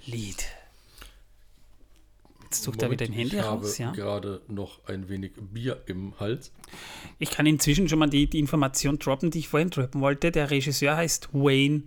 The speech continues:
Speaker 1: Yip. Und, äh, Wayne Yip ist als Serien-, ähm, Drehbuchautor gar nicht mal so unbekannt. Er hat einige Fol-, er hat zwei Folgen geschrieben,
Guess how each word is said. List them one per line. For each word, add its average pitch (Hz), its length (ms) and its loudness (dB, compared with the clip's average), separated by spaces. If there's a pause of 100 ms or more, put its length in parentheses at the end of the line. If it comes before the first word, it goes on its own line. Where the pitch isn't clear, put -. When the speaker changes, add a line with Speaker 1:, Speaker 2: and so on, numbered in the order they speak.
(240)
Speaker 1:
Yip. 143 360 4 (720)
Und, 151 240 4
äh, 147 420 6 (420)
Wayne 143 400 4
Yip 170 340 2 (140)
ist - 360 2
als 147 280 -2
Serien-, 170 920 2
ähm, 151 520 0 (220)
Drehbuchautor 147 840 4 (140)
gar - 160 -4
nicht 160 160 -2
mal 160 100 4
so 160 80 0
unbekannt. 156 480 0
Er 160 80 0
hat 151 240 2
einige 151 400 4 (300)
Fol-, 165 240 2
er 156 100 -4
hat 160 140 2
zwei 151 180 4
Folgen 156 320 2
geschrieben, 151 560 0